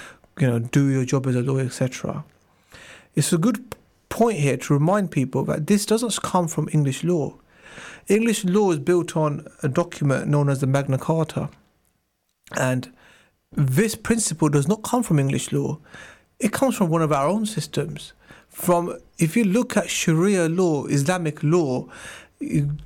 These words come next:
you know, Islamic jurisprudence, it is built on the same accusatorial system, that if someone is accusing someone of something,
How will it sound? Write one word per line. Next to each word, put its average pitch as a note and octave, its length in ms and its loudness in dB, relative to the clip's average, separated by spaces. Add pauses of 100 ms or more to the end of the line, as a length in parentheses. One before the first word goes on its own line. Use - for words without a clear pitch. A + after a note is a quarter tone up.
you D#3 120 2
know, C3+ 400 2
Islamic D3+ 500 0
jurisprudence, D#3+ 920 0 (440)
it A3 140 2
is F3+ 140 4
built G3+ 320 0
on D#3+ 160 0
the D#3 80 2
same F#3+ 400 0
accusatorial D#3+ 840 0
system, D3 520 -2 (440)
that - 200 -2
if A#3+ 460 -2 (380)
someone G3 340 2
is E3 100 2
accusing A3 460 0
someone D#3+ 320 0
of C#3 100 0
something, - 460 -2